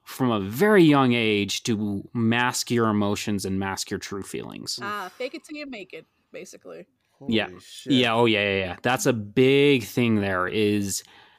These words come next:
Speaker 1: fa-, fake emotions are m-, two things that Mo-, Mormons are very good at. One is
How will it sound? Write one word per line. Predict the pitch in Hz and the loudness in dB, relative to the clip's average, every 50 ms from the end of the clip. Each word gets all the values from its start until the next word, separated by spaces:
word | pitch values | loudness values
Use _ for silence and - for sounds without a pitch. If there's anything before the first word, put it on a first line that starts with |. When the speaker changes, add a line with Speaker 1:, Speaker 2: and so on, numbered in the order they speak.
| _ _ _ _ _ _ _ _ _ | _ _ _ _ _ _ _ _ _
Speaker 1:
fa-, | - - - - - 127 123 131 95 113 120 | -12 -10 -10 -2 0 2 2 2 0 -2 -8
fake | - - - - - 127 139 160 160 - | -10 -10 -12 -4 0 2 2 2 2 4
emotions | 147 131 120 117 117 117 - - - 113 107 104 98 95 95 - _ | 4 4 6 6 4 2 2 0 0 0 2 2 0 -2 -4 -8 _
are | - 92 92 92 92 - - - _ _ _ _ _ _ _ _ _ _ _ _ | -8 -8 -6 -6 -8 -12 -14 -16 _ _ _ _ _ _ _ _ _ _ _ _
m-, | 131 120 - - 107 101 113 135 - _ | 0 0 0 0 -6 -10 -10 -10 -8 _
two | - - 202 226 208 | 0 2 4 4 4
things | - 214 190 165 135 | 6 6 6 6 6
that | 139 117 110 | 4 2 4
Mo-, | 107 110 110 117 - | 4 4 4 4 4
Mormons | - 127 117 113 117 120 120 117 107 | 2 2 4 4 4 4 4 2 2
are | 104 98 | 0 -2
very | 95 101 107 123 123 120 110 | -2 0 0 2 2 2 2
good | 101 95 87 | 0 -2 -4
at. | 82 - - | -4 -6 -6
One | 101 107 123 139 | -2 0 2 2
is | 147 139 113 - - | 2 2 0 -2 -8